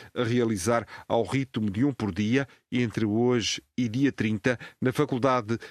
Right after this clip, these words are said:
de Ciências Sociais e Humanas da Universidade Nova de Lisboa e no auditório da Escola Secundária de Camões. O Grupo Eufémias tem o nome inspirado na ceifeira alentejana Catarina Eufémia, mãe de três filhos,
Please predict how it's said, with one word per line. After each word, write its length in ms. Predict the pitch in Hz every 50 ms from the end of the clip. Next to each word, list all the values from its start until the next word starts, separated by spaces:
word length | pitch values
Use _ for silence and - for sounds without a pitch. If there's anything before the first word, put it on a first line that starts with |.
| - -
de 220 | 110 104 117 120 107
Ciências 1040 | - - - 120 120 120 127 131 127 117 - - - 110 110 110 110 107 - - - - -
Sociais 540 | - - 123 110 - 131 131 131 123 92
e 60 | 101 104
Humanas 500 | 95 98 104 110 113 113 120 113 - - - - - - - -
da 180 | 107 107 123 117
Universidade 640 | 113 110 113 107 - - 117 113 117 110 98 107
Nova 300 | 113 127 139 143 120 117
de 100 | 95 -
Lisboa 480 | 107 98 85 90 95 117 120 123 127 120 - - - - - -
e 80 | 131 123
no 160 | 131 135 156
auditório 720 | 165 156 135 151 147 - - 127 117 110 107 104 104 101
da 80 | 117
Escola 320 | 113 - - 123 117 113 104
Secundária 600 | - - - 151 143 135 120 107 98 95 101 101
de 100 | - -
Camões. 580 | - 117 110 110 117 110 90 - - - - - _ _ _ _ _ _ _ -
O 60 | 104
Grupo 240 | 104 113 107 - -
Eufémias 640 | 110 101 92 - 117 117 113 113 113 120 123 120 - - - - - _ -
tem 180 | 175 185 190 175
o 60 | 156
nome 240 | 151 165 180 190 190
inspirado 680 | 175 - - - - 120 117 117 117 123 139 143 135 117
na 100 | 113 107
ceifeira 400 | - - 110 - - 120 117 110
alentejana 600 | 107 104 113 104 92 - - 117 117 113 107 110
Catarina 400 | - 113 104 - 107 120 135 131
Eufémia, 580 | 120 101 - - - 113 113 110 113 127 127 - - - - _ -
mãe 320 | - 117 123 139 151 160 147
de 160 | 120 120 110
três 340 | - - 117 120 113 104 -
filhos, 500 | - - 123 113 107 117 123 120 -